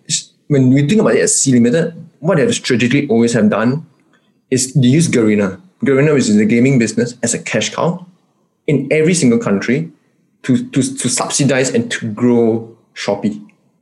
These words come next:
That's always has been, has been the strategy. So they take basically a good business that's, that's providing ma-, uh, you know, positive cash flows to support a growing business, which is Shopee. And Shopee, you know, they know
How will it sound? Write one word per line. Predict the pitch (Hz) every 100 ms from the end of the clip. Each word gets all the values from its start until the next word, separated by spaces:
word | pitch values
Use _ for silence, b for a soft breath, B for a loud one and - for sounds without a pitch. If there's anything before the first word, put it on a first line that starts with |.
| _ -
That's | 131 135
always | 139 135 -
has | 139
been, | 110 110 113
has | 110 120
been | 117
the | 107
strategy. | - -
So | -
they | 156 135
take | -
basically | 123 120 151
a | 107
good | 110 170
business | 139 - 180 - - B B B
that's, | 104 -
that's | - 120 120
providing | 127 120 117 123
ma-, | 113 107 107
uh, | 104 -
you | 113 101
know, | 98 -
positive | 117 107 117 -
cash | 127
flows | 127 147 165 - B B B -
to |
support | 139 170 170
a |
growing | 107 104 101
business, | 98 101
which | 98
is | -
Shopee. | - 104 104
And | 98
Shopee, | 98 120 139 139 -
you | -
know, | 139 135
they | 139
know | 180 156 165 165